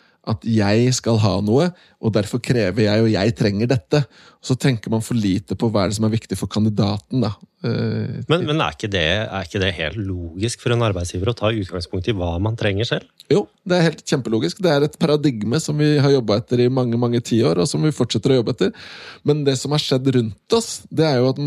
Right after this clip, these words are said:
Speaker 1: markedet har forandret seg. Fordi før så var det jo i veldig mange større, mange flere bransjer sånn at det var et overskudd på søkere. Nå er det mange jobber hvor du ikke har det,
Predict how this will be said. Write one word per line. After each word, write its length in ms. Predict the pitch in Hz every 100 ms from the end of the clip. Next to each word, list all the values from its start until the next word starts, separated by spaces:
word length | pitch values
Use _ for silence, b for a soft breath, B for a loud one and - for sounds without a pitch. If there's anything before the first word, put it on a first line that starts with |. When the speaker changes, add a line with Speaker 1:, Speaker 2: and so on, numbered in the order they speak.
| 143
Speaker 1:
markedet 540 | 127 - - 107 131
har 100 | 131
forandret 440 | 147 117 101 107 -
seg. 120 | 120
Fordi 180 | 127 123
før 400 | - 135 196 208
så 140 | 165 139
var 240 | 117 104
det 100 | 123
jo 80 | 135 135 b b 135
i 100 | 131
veldig 320 | 147 107 120
mange 240 | 127 107 107
større, 500 | 104 104 107 107 107
mange 180 | 123 120
flere 240 | 117 104 117
bransjer 360 | 117 101 113
sånn 200 | - 107
at 160 | 107 _ B B B 123
det 100 | 113
var 200 | 110 143
et 120 | 135
overskudd 320 | 113 - 104
på 120 | 113
søkere. 380 | - 101 - 107 - B B B -
Nå 120 | 120
er 100 | 139
det 180 | 151 156
mange 240 | 127 123
jobber 240 | 120 117
hvor 140 | 120 120
du 60 | 120
ikke 180 | 123
har 140 | 160
det, 100 | 135